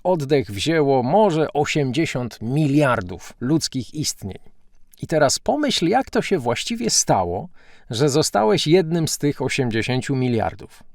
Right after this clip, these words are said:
Pomyśl o drobnych wątkach twoich przodków, które wiły się przez wszystkie pokolenia ludzkości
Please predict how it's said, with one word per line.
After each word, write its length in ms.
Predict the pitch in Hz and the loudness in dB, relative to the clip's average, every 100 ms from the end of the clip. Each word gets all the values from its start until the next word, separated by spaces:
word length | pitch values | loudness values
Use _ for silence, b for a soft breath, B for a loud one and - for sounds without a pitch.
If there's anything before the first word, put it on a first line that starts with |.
| - - B B B B | -20 -20 B B B B
Pomyśl 500 | - 262 269 - 196 | -2 0 0 0 0
o 140 | - 135 | 0 -2
drobnych 680 | 117 165 233 190 202 156 120 | 2 6 6 6 2 2 4
wątkach 540 | 156 180 - 139 123 | 4 4 2 -2 -2
twoich 380 | - 139 131 - | 2 4 4 0
przodków, 680 | - - 139 - - - - | -2 2 2 0 -12 -16 -16
które 340 | - 131 123 | -4 -2 0
wiły 560 | 110 139 233 240 185 151 | -2 0 2 4 4 4
się 200 | 156 147 | 2 0
przez 260 | - 135 | -2 -4
wszystkie 640 | - - 240 - - - 160 | -4 -2 -2 -2 -4 -4 -4
pokolenia 540 | 165 - 160 175 156 | -2 0 0 2 0
ludzkości 720 | 127 113 - 240 - - 233 | 0 -2 -2 -2 -2 -2 -4